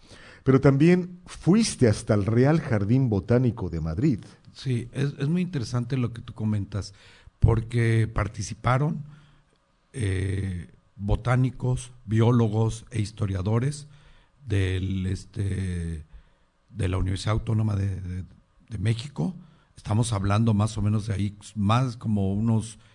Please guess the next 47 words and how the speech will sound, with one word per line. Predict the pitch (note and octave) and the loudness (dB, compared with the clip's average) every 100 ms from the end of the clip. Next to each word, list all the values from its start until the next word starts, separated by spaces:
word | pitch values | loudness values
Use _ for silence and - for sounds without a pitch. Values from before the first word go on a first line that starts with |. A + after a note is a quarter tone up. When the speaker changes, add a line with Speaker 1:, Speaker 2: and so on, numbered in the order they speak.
| _ _ | _ _
Speaker 2:
veinte | A2 G#2 B2 C3 - B2+ | -8 -2 0 -2 -2 0
investigadores | G#2 F2+ - F2 E2 F2+ G#2+ | 0 -2 -6 -6 -4 -2 -4
del | G#2 F#2 | -2 -4
Instituto | F2 - A2+ A#2+ | -6 -12 -4 -2
de | |
Biología, | G#2 G#2 F2+ - A2+ B2+ D3+ - - - - | 2 0 0 -4 -2 -2 -2 -8 -20 -20 -14
de | A#2+ G2 | -4 -2
la | F#2 | -2
Facultad | - - - G#2 | -6 -10 -6 -2
de | G2 | -2
Ciencias, | - A#2 A#2+ B2 B2+ B2 B2 - - - _ | -2 0 0 0 -2 -4 -4 -16 -20 -20 _
de | A#2 G2 G2 | -4 0 2
los | G2+ G2 - | 2 -2 -6
filólogos | - G#2+ C3 D3 A#2+ A#2+ | -4 0 4 2 2 0
que | - | -2
tradujeron, | - G2+ F#2+ - G#2 G#2 F#2+ | -6 -4 -4 -4 -2 0 -2
este, | F2 - F#2+ F2 | -4 -6 -4 -4
algunas | F2 F2+ G#2+ - | -4 -4 -4 -4
cosas | - G2 A2 F2+ | -8 -6 -6 -4
de | |
latín, | F2+ F2 - E3 | -4 -4 -4 -4
porque | B2+ G#2+ - | -4 -10 -12
escribían | - G2 G#2 | -8 -4 0
en | A#2 | 0
latín | F#2+ - G#2+ | -2 -2 -4
en | G2+ | -2
esa | F#2+ G2 G2 | -4 -8 -12
época, | - - - D3+ - - - - - _ _ | -10 -14 -10 -14 -14 -20 -20 -20 -20 _ _
también | - G2 G#2 B2 B2+ | -4 -2 0 0 0
de | G#2+ | 0
la | G2 | -2
uam, | F#2+ A#2 D3+ C#3+ | 0 -2 -2 -2
que | |
hay | A#2+ | 0
unos | A#2 A2+ | 2 0
especialistas | A#2 - G2+ - F#2 F#2 A#2+ A#2+ A#2 G2+ | -4 -4 -8 -6 -8 -4 -4 -4 -4 -2
muy | A2+ | 0
importantes | A2+ A2+ F#2 G2+ G2 A#2+ | 0 -2 -2 -4 -4 -8
que | - A2+ | -10 -8
trabajan | G2+ F#2+ G#2+ | -6 -4 -2
en | G#2 | -2
el | F2+ | -2
Real | G#2 | -4
Jardín | G2+ G2 F#2+ F2 | -6 -8 -6 -8
Botánico | F#2 F#2+ F#2+ F2+ F#2+ | -10 -8 -8 -8 -8
de | F2 | -6
Madrid, | E2+ F#2 C#3+ | -8 -6 -6